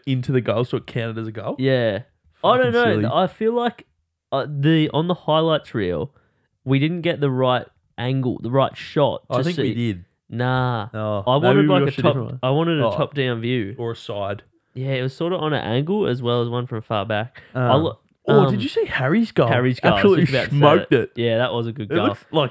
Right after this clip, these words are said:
Speaker 2: Harry
Speaker 1: legit.
Speaker 2: is such an odd character, but I love him.
Speaker 1: Bro, he's my favourite.
Speaker 2: You reckon?
Speaker 1: Him and Ethan.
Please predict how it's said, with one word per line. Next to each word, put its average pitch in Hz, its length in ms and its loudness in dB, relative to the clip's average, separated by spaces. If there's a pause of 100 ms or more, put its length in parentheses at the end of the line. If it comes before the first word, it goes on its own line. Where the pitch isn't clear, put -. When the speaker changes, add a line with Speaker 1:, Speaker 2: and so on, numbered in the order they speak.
(120)
Speaker 2:
Harry 185 320 2
Speaker 1:
legit. 180 180 0
Speaker 2:
is 175 200 -2
such 135 340 -2
an 123 200 -4 (500)
odd 131 300 0
character, 120 500 -4
but 117 140 -4
I 113 40 0
love 104 260 -4
him. 98 320 -12 (180)
Speaker 1:
Bro, 107 160 2
he's 127 220 -2
my 147 100 -2
favourite. 98 360 -6 (200)
Speaker 2:
You 139 120 -2
reckon? 151 200 0
Speaker 1:
Him 160 160 0
and 165 100 -4
Ethan. 117 460 -2